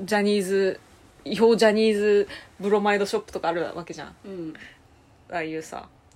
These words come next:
Speaker 1: ああいうところで、何枚か買ったことある。
Speaker 2: えー、買ってた派？
Speaker 1: 何枚かね。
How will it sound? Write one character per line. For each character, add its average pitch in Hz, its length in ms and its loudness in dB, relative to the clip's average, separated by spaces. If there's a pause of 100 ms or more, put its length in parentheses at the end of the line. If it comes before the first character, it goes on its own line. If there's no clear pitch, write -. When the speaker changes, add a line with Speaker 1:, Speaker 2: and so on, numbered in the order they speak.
(140)
Speaker 1:
あ 202 60 -10
あ 202 40 -6
い 202 80 0
う 202 40 -4
と 208 140 -6
こ 214 100 -4
ろ 202 120 -2
で、 - 300 -8 (1300)
何 208 160 -2
枚 160 160 -6
か - 140 -18
買 190 120 -12
っ - 60 -20
た 185 120 -14
こ 170 100 -16
と - 120 -16
あ - 40 -14
る。 202 60 -18 (520)
Speaker 2:
え 285 280 8
ー、 330 60 0
買 349 140 6
っ - 40 -8
て 381 200 2
た 381 120 6
派？ 392 340 6 (460)
Speaker 1:
何 240 180 2
枚 202 140 2
か 143 100 -6
ね。 180 180 -12